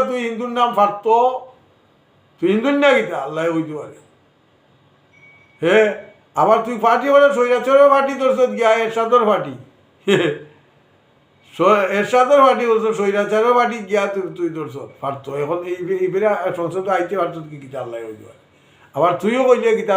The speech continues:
শুনলাম, গিয়ে ফারতর ইয়া গুনগার গিয়ে শুনলাম। আবার ফারতো শুনছি গীতা, এ, কুটা, এ, কুটা এটা থাকতে হইব, এই যে ইতে কুটা সংস্কার করিতে। কুটা, কুটা কি রে আবার?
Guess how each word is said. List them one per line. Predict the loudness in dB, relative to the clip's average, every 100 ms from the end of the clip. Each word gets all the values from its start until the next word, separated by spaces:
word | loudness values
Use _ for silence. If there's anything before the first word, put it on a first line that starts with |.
| 0
শুনলাম, | 0 0 0 -2 -8 -10
গিয়ে | 0 2 2 -2 -8 -16 _ _ _ -2
ফারতর | -2 2 2 2 -2 -12 _ _ _ _
ইয়া | -2 2 2
গুনগার | 2 -2 0 0 0 -4
গিয়ে | -4 -4
শুনলাম। | -4 -6 -8 -14 _ _ _ _
আবার | -2 2 2
ফারতো | 2 2 4 6 6 6
শুনছি | 4 -2 -4 -8
গীতা, | -2 0 2
এ, | 0 -6
কুটা, | -6 0 2 2
এ, | -2 -8 -10 -12 -14
কুটা | -10 -6
এটা | -4 -4 -6
থাকতে | -6 -10 -8
হইব, | -6 -6
এই | -6 -8 -8
যে | -10 -12
ইতে | -12 -14
কুটা | -12 -10 -10 -10 _ _ _
সংস্কার | -12 -10 -6 -6
করিতে। | -6 -10 -12 -12
কুটা, | -10 -10
কুটা | -6 0 0
কি | 0 -8
রে | -10
আবার? | -14 -16